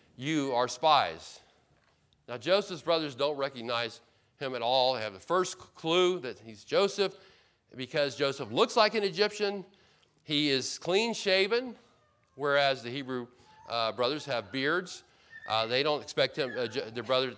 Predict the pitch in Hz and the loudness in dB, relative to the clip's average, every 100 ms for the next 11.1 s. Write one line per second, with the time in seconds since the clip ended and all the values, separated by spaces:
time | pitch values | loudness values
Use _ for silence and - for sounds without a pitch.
0 | - 127 135 147 170 165 139 143 127 120 | -10 -2 2 4 2 2 2 2 0 0
1 | 165 185 170 151 208 175 190 - - - | 6 8 8 8 10 10 8 0 -18 -20
2 | - 120 156 160 175 151 165 147 143 143 | -14 4 4 4 -2 2 2 2 2 6
3 | 160 165 151 147 160 147 135 120 - 151 | 8 6 0 -2 2 4 4 2 2 4
4 | 170 202 - - - - - - - - | 6 4 -2 -14 -18 -20 -20 -20 -18 -2
5 | 170 160 135 165 170 165 143 135 147 170 | 2 2 6 8 8 6 2 2 6 6
6 | - 180 170 160 151 143 120 190 262 262 | 6 2 4 6 4 4 2 4 4 2
7 | - - - - - 175 156 - 233 - | -16 -20 -20 -20 -8 -4 -4 0 0 4
8 | 208 196 180 160 127 240 - 254 254 240 | 4 6 4 4 6 6 6 2 2 -4
9 | - - - - - 175 170 - 202 233 | -16 -20 -20 -20 -10 -4 -4 8 10 10
10 | 226 202 185 160 139 202 220 226 208 208 | 6 4 4 4 4 6 8 8 8 6
11 | 208 | 4